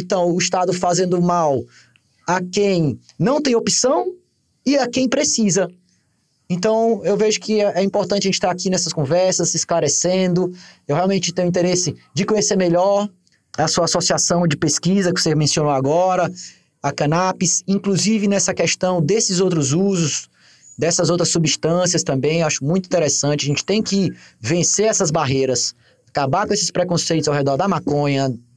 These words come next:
da silobina e de outras plantas de poder, como são chamadas, né? Então, assim, Fileve, a gente já tá aqui chegando no nosso final.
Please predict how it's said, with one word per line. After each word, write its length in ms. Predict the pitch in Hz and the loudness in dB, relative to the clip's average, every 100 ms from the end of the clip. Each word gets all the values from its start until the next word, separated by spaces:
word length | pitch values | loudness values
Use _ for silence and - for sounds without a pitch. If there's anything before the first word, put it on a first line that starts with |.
| - - - | -20 -20 -4
da 180 | 180 208 | -2 0
silobina 760 | 202 170 135 156 165 160 160 160 - _ | 0 0 0 0 0 0 -2 -6 -20 _
e 100 | 277 | -2
de 160 | 254 233 | 0 2
outras 460 | 220 226 220 208 | 2 2 0 -2
plantas 500 | - 190 202 196 180 | -2 0 0 0 -2
de 140 | 143 185 | -2 -4
poder, 460 | 202 196 151 160 | 0 0 2 0
como 220 | 151 143 139 | -2 -2 -2
são 160 | - | -2
chamadas, 640 | 139 156 143 113 101 98 110 | -2 0 0 0 -2 -4 -2
né? 180 | 139 165 - - - - - - - | -2 -2 -8 -20 -20 -20 -20 -20 -12
Então, 160 | 165 240 | -2 0
assim, 340 | 247 262 233 240 | 2 0 0 -4
Fileve, 580 | - 240 240 185 143 147 | -2 2 2 2 2 2
a 60 | |
gente 140 | 185 202 | 2 0
já 100 | 202 | 0
tá 120 | 196 | -2
aqui 200 | 185 185 | -2 -2
chegando 340 | 208 175 185 | 0 0 0
no 60 | 180 | 0
nosso 220 | 170 - | -2 -2
final. 480 | 151 151 175 185 | -2 0 2 0